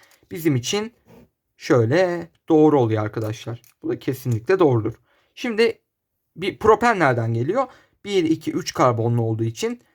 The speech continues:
e, zinciri isimlendiriyoruz sadece. Şuradaki gibi yapmıyoruz. Burada, e, bakın neden heksan ve butan demiştik, toplam karbonları saymıştık.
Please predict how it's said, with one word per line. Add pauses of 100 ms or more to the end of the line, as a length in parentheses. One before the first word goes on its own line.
(220)
e,
zinciri
isimlendiriyoruz
sadece.
Şuradaki
gibi
yapmıyoruz. (320)
Burada, (320)
e,
bakın (240)
neden
heksan
ve
butan
demiştik,
toplam
karbonları
saymıştık.